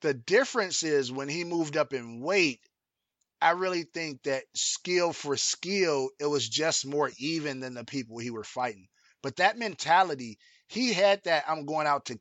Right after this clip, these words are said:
kill you every night" mentality. I don't think it was as simple as, "I got this belt and I'm over." Now, of course, as we talked about a little bit earlier,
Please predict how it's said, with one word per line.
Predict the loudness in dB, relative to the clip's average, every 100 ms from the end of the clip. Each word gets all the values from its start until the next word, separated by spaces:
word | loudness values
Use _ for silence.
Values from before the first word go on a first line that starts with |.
| -12
kill | -4 0 0
you | -2 -4 -2
every | -2 -2 -6
night" | -2 -2 -4
mentality. | -10 -12 -2 -2 -2 -8 -20 _ _ _ _ _
I | 0
don't | 0 0
think | 0
it | 0
was | -2
as | -2 -2
simple | -4 -4 -2
as, | -2 -2
"I | -2
got | 0 0
this | -2 -6
belt | -4 -4
and | -4
I'm | -4
over." | -2 -2
Now, | -2 -2 0
of | -4
course, | -2 0 0
as | -2 -4
we | -4 -4 -6 -10 -2
talked | -2 -2
about | -2 -2
a | -2
little | -6
bit | -6 -6
earlier, | -2 -2 -2 -6